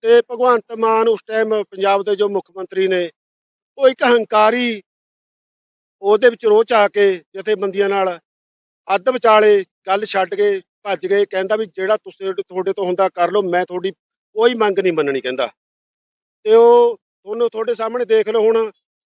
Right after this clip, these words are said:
ਜੋ ਕਿ ਪੰਜੀ, ਪੰਜ ਤਰੀਕ ਦਾ ਪੱਕਾ ਮੋਰਚਾ ਲਾਉਣਾ ਸੀ ਸੰਯੁਕਤ ਮੋਰਚੇ ਵੱਲੋਂ, ਇਹ ਹੁਕਮ ਸੀ ਉੱਪਰੋਂ ਸਾਰੇ ਸਟੇਟਾਂ ਤੇ ਵੀ ਆਪਣੀਆਂ ਆਪਣੀਆਂ ਮੰਗਾਂ, ਖਰੜੇ ਜੋ ਮੰਡੀ ਖਰ-, ਮੰਡੀ ਮੋੜ ਖਰੜੇ ਨੇ, ਇਹਨਾਂ ਨੂੰ ਰੱਦ ਕਰਾਉਣ ਤੇ ਬਾਕੀ ਹੋਰ ਮੈਂ ਰਹਿੰਦੀਆਂ ਮੰਗਾਂ ਨੇ,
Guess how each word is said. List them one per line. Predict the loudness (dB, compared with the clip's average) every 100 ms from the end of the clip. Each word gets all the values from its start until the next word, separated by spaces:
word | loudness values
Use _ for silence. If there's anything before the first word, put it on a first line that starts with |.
| _
ਜੋ | -2 -2
ਕਿ | -4
ਪੰਜੀ, | -8 -6 -6
ਪੰਜ | -4 -4 -4
ਤਰੀਕ | -4 -2
ਦਾ | -4
ਪੱਕਾ | -6 -8 -2
ਮੋਰਚਾ | -2 -2 0
ਲਾਉਣਾ | 0 2 0
ਸੀ | -2 -6 -6 -8
ਸੰਯੁਕਤ | -8 -6
ਮੋਰਚੇ | -4 -4 -4 -6
ਵੱਲੋਂ, | -4 -2 -2
ਇਹ | -4 _
ਹੁਕਮ | -20 -20
ਸੀ | -18 -14
ਉੱਪਰੋਂ | -14 -14 -8
ਸਾਰੇ | -4 -2 -2
ਸਟੇਟਾਂ | -6 -12 -8 -8
ਤੇ | -6 -8 -10 _ _ _
ਵੀ | -4
ਆਪਣੀਆਂ | -4 -2 -2
ਆਪਣੀਆਂ | -2 -4 -2
ਮੰਗਾਂ, | -2 0 -2 0
ਖਰੜੇ | -2 -2 -4 -4
ਜੋ | -4 -6 -10
ਮੰਡੀ | -12
ਖਰ-, | -10 -10 -10
ਮੰਡੀ | -10 -10
ਮੋੜ | -8 -8 -8
ਖਰੜੇ | -10 -8 -2 0
ਨੇ, | 0 -2 _ _
ਇਹਨਾਂ | -6 -4
ਨੂੰ | -2 -4
ਰੱਦ | -4
ਕਰਾਉਣ | -8 -8 -8
ਤੇ | -10
ਬਾਕੀ | -12 -12 -10
ਹੋਰ | -8 -6
ਮੈਂ | -6
ਰਹਿੰਦੀਆਂ | -6 -8 -6
ਮੰਗਾਂ | -6 -4 -4
ਨੇ, | -6